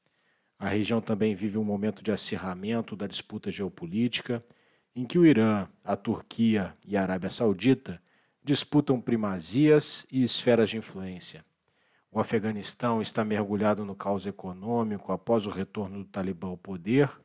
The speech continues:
e o Líbano passa por uma grave crise econômica, assim como a Síria, país que enfrenta uma guerra civil há mais de onze anos. No Iêmen,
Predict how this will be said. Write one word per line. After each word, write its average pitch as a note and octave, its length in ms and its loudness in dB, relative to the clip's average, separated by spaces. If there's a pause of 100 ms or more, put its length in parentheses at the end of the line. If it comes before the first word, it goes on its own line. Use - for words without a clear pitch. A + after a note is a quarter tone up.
(580)
e F3+ 100 0
o D#3 80 8
Líbano A#2 400 4
passa G#2+ 400 0
por G#2+ 160 -8
uma G2 200 -4
grave G2 400 -2 (100)
crise F#2+ 300 -6
econômica, A2+ 840 -6 (400)
assim G2+ 300 -4
como G2 260 -8
a E2+ 60 -4
Síria, C3+ 560 2 (420)
país B2 300 4
que - 100 -6
enfrenta A#2 540 -4
uma G#2+ 160 -2
guerra G2+ 260 -2
civil G#2 640 -2 (320)
há A2+ 160 -2
mais G2 360 0
de F#2 100 -6
onze F#2 300 -4
anos. F2+ 520 -4 (640)
No G#2+ 140 -2
Iêmen, B2 600 2